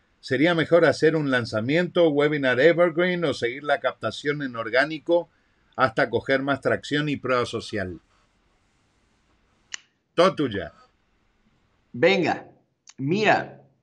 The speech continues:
Speaker 2: eh, en Fórmula de Lanzamiento enseñamos una estrategia llamada lanzamiento semilla.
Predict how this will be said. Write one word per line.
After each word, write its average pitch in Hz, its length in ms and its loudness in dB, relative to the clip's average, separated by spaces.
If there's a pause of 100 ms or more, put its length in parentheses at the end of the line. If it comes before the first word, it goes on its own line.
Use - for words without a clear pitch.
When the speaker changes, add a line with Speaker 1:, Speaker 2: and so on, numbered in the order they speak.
(140)
Speaker 2:
eh, 175 380 2
en 220 260 -4
Fórmula 233 380 2
de 196 60 2
Lanzamiento 165 680 2
enseñamos 160 720 0
una 175 160 2
estrategia 156 640 2
llamada 147 360 4
lanzamiento 135 720 0
semilla. 131 680 -4